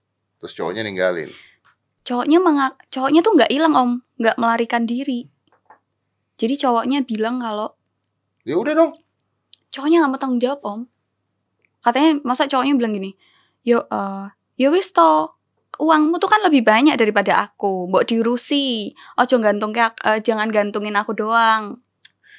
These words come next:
Speaker 1: Ini juga kadang-kadang, eh, perempuan-perempuan tuh kadang-kadang suka goblok
Speaker 2: Nah,
Speaker 1: juga
Speaker 2: kan?
Speaker 1: sih. Maaf ya,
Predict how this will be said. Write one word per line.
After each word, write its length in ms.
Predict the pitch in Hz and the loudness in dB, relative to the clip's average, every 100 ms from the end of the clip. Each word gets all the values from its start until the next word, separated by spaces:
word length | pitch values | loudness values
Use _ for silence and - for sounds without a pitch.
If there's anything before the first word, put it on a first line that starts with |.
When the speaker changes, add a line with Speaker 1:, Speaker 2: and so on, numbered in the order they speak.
| - _ _ _ _ _ _ | -20 _ _ _ _ _ _
Speaker 1:
Ini 160 | - 113 | -8 -6
juga 240 | 101 98 | -4 -4
kadang-kadang, 720 | 87 85 87 87 107 107 101 _ _ | -4 -6 -6 -6 -8 -8 -14 _ _
eh, 160 | - - - _ _ _ _ | -20 -20 -20 _ _ _ _
perempuan-perempuan 800 | 92 90 92 95 90 87 101 101 | -8 -6 -6 -6 -8 -8 -8 -6
tuh 160 | 113 | -8
kadang-kadang 320 | 98 90 101 | -8 -8 -8
suka 240 | 107 - 85 | -10 -8 -6
goblok 400 | 87 82 85 - | -6 -10 -12 -8
Speaker 2:
Nah, 40 | |
Speaker 1:
juga 360 | - 175 73 202 | -8 -8 -8 -10
Speaker 2:
kan? 20 | 294 | -10
Speaker 1:
sih. 80 | 82 - - _ _ _ _ _ _ _ _ _ - | -12 -14 -14 _ _ _ _ _ _ _ _ _ -8
Maaf 200 | 98 104 90 | -4 -2 -2
ya, 240 | 87 - | -6 -8